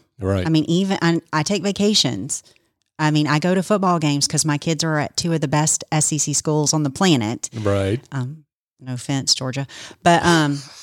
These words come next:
Speaker 1: <laughs>
Speaker 2: they are, um, you know, I'll talk to people when I'm at those,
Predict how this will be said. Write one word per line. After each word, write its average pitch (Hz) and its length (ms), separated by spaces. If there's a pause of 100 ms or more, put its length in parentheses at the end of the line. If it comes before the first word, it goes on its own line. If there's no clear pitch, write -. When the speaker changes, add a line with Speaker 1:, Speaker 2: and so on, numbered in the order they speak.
(180)
Speaker 1:
<laughs> - 420
Speaker 2:
they 185 240
are, 170 320
um, 143 440 (480)
you 180 80
know, 156 140
I'll 170 160
talk 185 240
to 180 100
people 180 340
when 180 160
I'm 175 140
at 170 160
those, 175 400